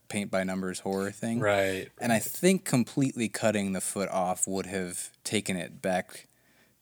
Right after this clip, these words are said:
Speaker 1: kinda down a notch closer to just a genre exercise. And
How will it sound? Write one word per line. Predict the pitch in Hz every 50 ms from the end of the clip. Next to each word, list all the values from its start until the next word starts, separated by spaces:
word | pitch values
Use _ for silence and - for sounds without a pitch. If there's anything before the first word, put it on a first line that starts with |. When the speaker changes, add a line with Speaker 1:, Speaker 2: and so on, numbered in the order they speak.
| _ _ _
Speaker 1:
kinda | - 151 160 139
down | 117 113 107 104 104 101
a | 98
notch | 98 95 95 92 - -
closer | - 101 98 95 - - 92 85
to | - 98 87
just | - 95 90 - - - - - -
a | 101 95
genre | 90 90 95 90 87 90 90 85 82 73 76 87 101 -
exercise. | - 95 - - - 76 85 - - 65 62 65 - - - - - _ _ _ _ _ _ _ _ _ _ _ _ _ _ _ _ _ _ _ _ _ _
And | 98 95 95 92 92 -